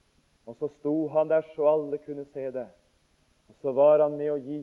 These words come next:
Jesus den siste ære, eller kanskje den første. Hva var det som var skjedd? Kanskje kunne vi hjelpe hverandre inn på veien ifra fryktens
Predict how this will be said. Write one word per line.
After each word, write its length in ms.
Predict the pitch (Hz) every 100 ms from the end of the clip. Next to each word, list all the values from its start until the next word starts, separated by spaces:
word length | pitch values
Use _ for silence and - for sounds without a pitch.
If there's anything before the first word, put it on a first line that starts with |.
| 139
Jesus 460 | 151 147 - 131 _ _ _ _ _ _ -
den 220 | 143 147 -
siste 480 | - 147 - _ -
ære, 360 | 143 127 117 107 - _ -
eller 280 | 131 135 139
kanskje 540 | 143 143 127 - 131 120 _ _ _ 107
den 220 | 123 123 -
første. 420 | 117 _ - 98 _ _ _ _ _ _ _ _ _ _ _ _ _ _
Hva 140 | 120 143
var 140 | 156
det 60 | 151 -
som 100 | 151
var 160 | 147
skjedd? 240 | 151 147 123 92 _ _ _ _ _ _ _ _ _ _ _ _
Kanskje 320 | 151 151 151 151
kunne 240 | 156 151
vi 140 | 147 160
hjelpe 380 | 156 143 - 139
hverandre 460 | 147 160 156 147 110 _ _ _ _ _ _ _ -
inn 240 | 135 147 143
på 140 | 147 151
veien 460 | 143 143 143 123 92 82 _ _ _ _
ifra 380 | - 131 - 147 147 - -
fryktens 760 | 147 156 _ _ _ 139 113